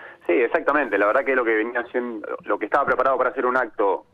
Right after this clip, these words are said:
eh, de reivindicación de Y P F, de poner en valor un poco lo que significa Y P F, sobre todo en el interior del país, que está muy ligado a la identidad de, de muchas provincias productoras, de Neuquén, Chubut, eh, mismo Mendoza, se transforma en un hecho político porque va el presidente, la vicepresidenta,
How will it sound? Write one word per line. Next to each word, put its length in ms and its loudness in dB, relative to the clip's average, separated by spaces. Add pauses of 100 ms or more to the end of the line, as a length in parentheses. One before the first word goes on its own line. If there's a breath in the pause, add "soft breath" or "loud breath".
eh, 220 -10
de 180 0
reivindicación 500 0
de 80 0
Y 20 -4
P 340 2
F, 160 -2
de 220 2
poner 240 0
en 100 0
valor 200 2
un 80 -2
poco 180 0
lo 80 2
que 100 0
significa 340 -2
Y 40 0
P 140 0
F, 260 0 (580 loud breath)
sobre 200 4
todo 140 4
en 60 2
el 40 2
interior 240 2
del 40 -10
país, 220 2
que 60 -6
está 140 0
muy 180 0
ligado 240 4
a 40 0
la 100 2
identidad 360 2
de, 280 0 (160)
de 180 -2
muchas 260 0
provincias 360 0
productoras, 560 0
de 80 -4
Neuquén, 460 -2
Chubut, 460 0 (180)
eh, 280 -4
mismo 260 -2
Mendoza, 540 0 (480 loud breath)
se 80 -2
transforma 380 2
en 60 2
un 60 2
hecho 180 0
político 420 2
porque 260 0
va 380 2 (100)
el 100 -4
presidente, 460 0
la 60 4
vicepresidenta, 800 0